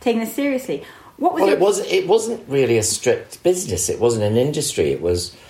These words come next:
Speaker 2: it was very, um...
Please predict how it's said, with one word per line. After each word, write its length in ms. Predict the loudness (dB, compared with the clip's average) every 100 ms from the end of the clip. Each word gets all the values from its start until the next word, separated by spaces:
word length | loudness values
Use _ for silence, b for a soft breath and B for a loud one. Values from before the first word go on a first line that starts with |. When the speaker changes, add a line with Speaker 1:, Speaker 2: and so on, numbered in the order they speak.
| B B B -8
Speaker 2:
it 200 | -6 -2
was 180 | -4
very, 720 | 0 2 4 4 2 0 -4 -2
um... 800 | -2 0 0 -2 -2 -6 -6